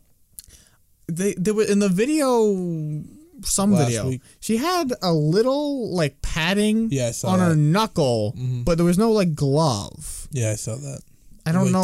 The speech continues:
Speaker 2: tape.
Speaker 1: if that was, like, a training thing or
Speaker 2: Yeah.
Speaker 1: an actual thing.
Speaker 2: Mm-hmm.
Speaker 1: But I was kinda like, hmm. But
Speaker 2: Do you just want her to look like
Speaker 1: I
Speaker 2: her?
Speaker 1: want her to do my experiment, which she,
Speaker 2: I don't know what
Speaker 1: I
Speaker 2: that
Speaker 1: want her
Speaker 2: is.
Speaker 1: to wear a gi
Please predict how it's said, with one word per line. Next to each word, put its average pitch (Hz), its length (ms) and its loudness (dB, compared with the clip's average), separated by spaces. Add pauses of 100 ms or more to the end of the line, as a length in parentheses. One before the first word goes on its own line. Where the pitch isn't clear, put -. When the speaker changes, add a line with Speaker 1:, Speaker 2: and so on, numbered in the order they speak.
Speaker 2:
tape. 120 60 0
Speaker 1:
if - 240 -12
that 170 180 0
was, 156 180 2
like, 160 200 0
a 131 80 0 (180)
training 208 520 0
thing 214 420 -2
or 170 200 0
Speaker 2:
Yeah. 151 220 2
Speaker 1:
an 156 80 2
actual 143 460 -2
thing. 92 320 -10
Speaker 2:
Mm-hmm. 127 240 -2 (320)
Speaker 1:
But 143 80 -2
I 131 100 -2
was 135 140 -2
kinda 123 420 -4 (120)
like, 113 260 -10
hmm. 104 260 -6 (320)
But 185 140 -4
Speaker 2:
Do 135 40 -2
you 151 160 2
just 143 180 -4
want 143 180 0
her 143 80 0
to 127 80 -2
look 123 240 -6
like 117 180 -4 (1200)
Speaker 1:
I 156 140 -2
Speaker 2:
her? 170 80 -2
Speaker 1:
want 196 320 0
her 170 220 0
to 160 100 0
do 147 180 0
my 151 220 0
experiment, 127 840 -6 (480)
which 131 200 -4
she, - 320 -2
Speaker 2:
I - 20 0
don't 117 200 -6
know 110 180 -14
what 107 100 -16
Speaker 1:
I 135 100 -4
Speaker 2:
that 151 60 2
Speaker 1:
want 185 180 2
her 208 80 2
Speaker 2:
is. 202 60 2
Speaker 1:
to 190 60 2
wear 180 280 2
a 170 80 2
gi 139 540 0